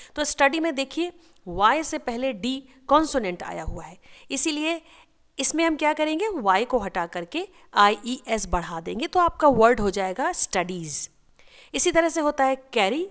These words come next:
कैरी मीन्स होता है ले जाना, इसमें भी Y लास्ट में आया हुआ है और Y से पहले R एक कॉन्सोनेंट है, तो ये हो जाएगा आपका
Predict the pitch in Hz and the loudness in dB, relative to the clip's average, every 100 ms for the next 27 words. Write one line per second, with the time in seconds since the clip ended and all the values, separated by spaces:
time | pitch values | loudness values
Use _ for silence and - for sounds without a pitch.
0 | - - 196 254 262 254 226 226 202 196 | -6 -2 0 0 0 0 0 0 0 -2
1 | 208 226 302 330 226 202 196 214 170 160 | 0 -2 -2 -6 -8 -6 -6 -6 -6 -2
2 | 175 226 254 202 196 - 233 - 185 175 | 0 -2 -8 -8 -6 -4 -4 -4 -10 -6
3 | 180 185 214 233 320 - - - - 196 | -6 -2 -2 -2 -4 -8 -20 -18 -8 -6
4 | 170 196 247 320 320 302 254 262 277 269 | 0 2 2 0 -4 -2 0 2 0 0
5 | 214 214 240 269 208 - 190 185 302 320 | 2 4 2 -2 -8 -4 -4 -2 -2 -2
6 | 302 294 294 262 294 285 269 269 269 269 | -2 -4 -2 -2 0 0 2 2 4 2
7 | 262 262 269 | 2 4 4